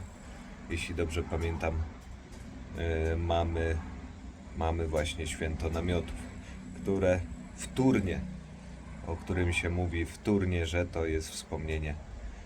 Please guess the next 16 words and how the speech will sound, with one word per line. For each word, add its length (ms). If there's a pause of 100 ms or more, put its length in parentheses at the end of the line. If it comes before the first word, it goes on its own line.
(380)
e, 600 (100)
pomieszkiwania 800
Izraelitów 800
na 140 (220)
pustyni 460
właśnie 380
w 40
szałasach. 500 (140)
A 60
tak 240
naprawdę 440
to 120
jest 280 (640)
pierwotnie, 720
jak 200
to 140